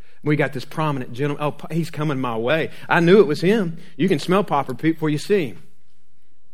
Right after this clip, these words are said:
Man, look at him. He's got those ragtag clothes on again. He's coming right down toward, oh, and he, he intercepts, "Pete, Pete, listen. You can't, we,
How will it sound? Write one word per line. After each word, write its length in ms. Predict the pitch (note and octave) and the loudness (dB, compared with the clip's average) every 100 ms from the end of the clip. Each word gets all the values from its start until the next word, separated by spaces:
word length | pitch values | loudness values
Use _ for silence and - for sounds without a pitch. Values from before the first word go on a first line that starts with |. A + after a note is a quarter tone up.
| - | -2
Man, 120 | D#3+ | 4
look 160 | G3 G3 | 4 6
at 120 | D3+ | 2
him. 40 | |
He's 80 | D3+ | 2
got 140 | F3 | 2
those 160 | D#3 C3+ | 2 2
ragtag 560 | C#3 D3+ D3 E3 D#3+ D#3+ | 4 4 2 2 0 2
clothes 300 | D#3 D#3+ D#3+ | 2 2 2
on 160 | D#3+ | 0
again. 420 | D#3 D#3 F3 F3 - - - - - | 0 0 0 -2 -8 -10 -10 -10 -8
He's 160 | - E3 | -4 -2
coming 220 | F#3 E3+ | 0 0
right 200 | D#3+ E3+ | 0 -2
down 200 | E3 E3 | -2 -2
toward, 260 | E3 F3 D#3 | -2 -2 -2
oh, 160 | D#3 - - D#3 | -6 -6 -8 -6
and 80 | |
he, 240 | C#3+ B2 A#2+ | -6 -6 -8
he 80 | B2+ | -6
intercepts, 340 | B2+ A#2 A#2+ - - - | -6 -6 -8 -8 -10 -10
"Pete, 240 | - A2+ - | -8 -8 -8
Pete, 260 | - - | -10 -10
listen. 240 | - - - - - D#3+ | -12 -12 -12 -12 -12 -12
You 120 | D3 | -12
can't, 240 | - - - | -12 -12 -10
we, 140 | D3+ | -10